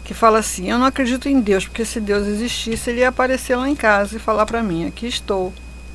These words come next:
<laughs> Né? É,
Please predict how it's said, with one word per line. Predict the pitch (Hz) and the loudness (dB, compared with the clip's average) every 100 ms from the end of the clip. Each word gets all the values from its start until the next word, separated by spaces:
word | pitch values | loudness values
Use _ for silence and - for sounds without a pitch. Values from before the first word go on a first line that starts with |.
| - - - - - 202 | -16 -16 -16 -16 -6 -4
<laughs> | - - 294 311 - 285 - 302 - 320 - - - - 269 - | -4 4 6 6 6 2 4 0 2 -2 0 -4 -4 -6 -10 -4
Né? | 220 254 339 - - - - - - - - | 2 2 2 -6 -12 -10 -10 -10 -14 -16 0
É, | 254 262 254 240 233 220 208 202 190 180 170 - | 6 10 10 10 8 8 8 6 4 4 2 0